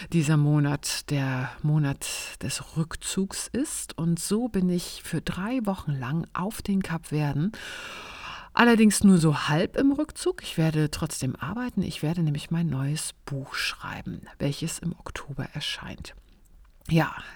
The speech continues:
worum es geht, das verrate ich dir mal ein andermal. Nur so viel schon mal, es wird um dich gehen. Und weil ich natürlich schon wusste, dass ich abtauchen möchte, hab ich dir für den Januar wundervolle Interviews schon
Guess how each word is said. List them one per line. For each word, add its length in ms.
worum 320
es 100
geht, 400
das 140
verrate 480
ich 100
dir 260
mal 260
ein 140
andermal. 640
Nur 140
so 200
viel 480
schon 260
mal, 280
es 300
wird 260
um 200
dich 480
gehen. 340
Und 600
weil 220
ich 140
natürlich 400
schon 180
wusste, 240
dass 180
ich 180
abtauchen 500
möchte, 500
hab 180
ich 220
dir 180
für 220
den 220
Januar 720
wundervolle 800
Interviews 1040
schon 320